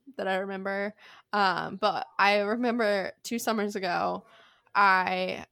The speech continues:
went to the doctor to get my ankle looked at. This was after I'd ro-, uh, rolled it, like, the first time.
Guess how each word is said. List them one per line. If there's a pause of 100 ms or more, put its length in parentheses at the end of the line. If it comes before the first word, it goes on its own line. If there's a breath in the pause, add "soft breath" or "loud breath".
(180)
went (100)
to (760 soft breath)
the
doctor
to
get
my
ankle
looked
at.
This
was
after
I'd
ro-,
uh, (360)
rolled
it,
like,
the
first
time.